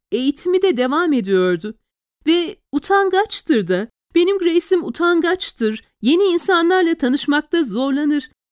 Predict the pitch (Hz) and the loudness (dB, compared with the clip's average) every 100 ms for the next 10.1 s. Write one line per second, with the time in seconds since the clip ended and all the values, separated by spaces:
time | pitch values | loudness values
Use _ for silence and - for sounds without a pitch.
0 | _ - 285 320 311 - - 311 339 320 | _ 0 2 4 0 -4 -2 2 2 0
1 | 302 285 285 302 262 - 294 - 262 269 | 0 2 2 0 -2 -2 -2 -2 -4 0
2 | 254 269 220 240 302 294 277 302 349 330 | 2 2 0 0 0 -2 -4 -4 0 -2
3 | 330 _ _ _ _ _ - 226 220 226 | -2 _ _ _ _ _ -4 0 2 0
4 | - 277 - 226 - 202 - 185 175 185 | -2 -6 -4 -4 -2 -6 -6 -6 -4 -4
5 | 170 160 160 156 151 160 - _ - 381 | -4 -4 -4 -4 -8 -10 -20 _ -6 -6
6 | - 427 381 - - 370 359 403 254 320 | 0 2 2 -2 -4 -2 0 -2 -2 -2
7 | 370 381 - - 453 311 311 320 277 - | 0 0 -2 -2 -2 -2 -6 -6 -8 -10
8 | - _ _ _ - 330 392 415 - 339 | -14 _ _ _ -4 2 4 4 0 -4
9 | 349 370 - - 330 - 285 - - - | -2 -2 -2 -4 -4 -4 -4 -4 -8 -12